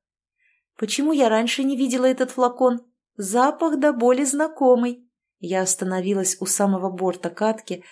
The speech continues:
смотря на развалившегося в ней ярла.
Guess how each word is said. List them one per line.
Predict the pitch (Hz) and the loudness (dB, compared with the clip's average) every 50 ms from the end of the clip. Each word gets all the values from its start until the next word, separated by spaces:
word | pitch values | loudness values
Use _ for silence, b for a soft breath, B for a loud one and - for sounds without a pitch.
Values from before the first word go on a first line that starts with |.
| B B B | B B B
смотря | B - - 208 202 202 202 226 226 | B -2 0 0 0 0 0 0 0
на | 226 214 202 | 2 2 0
развалившегося | 196 185 185 185 196 190 190 196 196 - - 190 185 180 180 - 180 | 0 -2 -2 0 0 0 0 0 -2 -4 -6 -4 -4 -2 -2 -2 -4
в | 175 | -2
ней | 185 185 180 180 | -2 -2 -2 -2
ярла. | 170 170 175 170 170 170 165 175 175 | -2 -2 -2 -2 -2 -2 -4 -8 -8